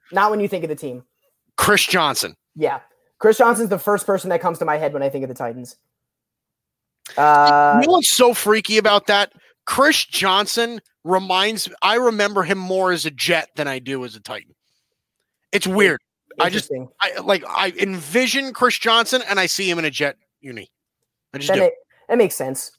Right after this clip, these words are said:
Speaker 1: Oh man, I, dude, I could give you some impossible ones. I could give you some just
Speaker 2: Go ahead,
Speaker 1: hard
Speaker 2: try one. Try one.
Speaker 1: Oh my God, I, the Washington Redskins in twenty eleven. If you get this one, you will,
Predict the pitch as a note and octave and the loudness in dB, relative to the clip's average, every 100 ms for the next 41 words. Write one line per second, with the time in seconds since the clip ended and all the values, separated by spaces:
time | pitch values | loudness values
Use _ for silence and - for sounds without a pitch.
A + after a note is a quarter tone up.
0 | _ - _ _ _ _ _ - D#3 E3 | _ -20 _ _ _ _ _ -2 2 4
1 | D#3 D3 - D3 D3 C#3+ C#3 G3 F#3+ G#3 | 4 0 -10 -2 -2 -2 0 0 2 2
2 | G3+ A3 A3+ A#3+ G3 G3+ E3+ - - F3+ | 4 4 2 -2 -2 0 -2 -2 -6 0
3 | E3 E3 D3+ C#3 C3 C3 C3+ - - _ | 0 0 -6 -6 -6 -6 -6 -8 -14 _
4 | _ F3 G3 G#3 G3 - E3 - D4 C#4 | _ -2 0 0 -2 -4 -6 0 2 4
5 | A#3 E3+ A#3+ A#3 F#3+ A#2 G2 - G#3 E3 | 4 2 2 0 0 -4 -8 0 2 2
6 | G2 - _ - - - - - - D3+ | -4 -14 _ -12 -10 -10 -14 -6 0 2
7 | D3 F3 E3 F#3+ A3+ A3 A3 G#3+ F#3 F3+ | 4 4 6 6 6 2 2 2 4 2
8 | E3 - B2+ B2 C3+ - D3+ C#3 D3 E3 | 2 -4 -8 -8 -12 -12 -14 -10 -4 -2
9 | D#3+ D3+ C3 A#2+ - _ _ G3 G3 D#4 | 0 -2 -4 -10 -18 _ _ -4 2 4
10 | E4+ - D4 A#3+ C4 G#3+ A3+ B3 G#3+ | 4 2 0 4 4 4 4 4 4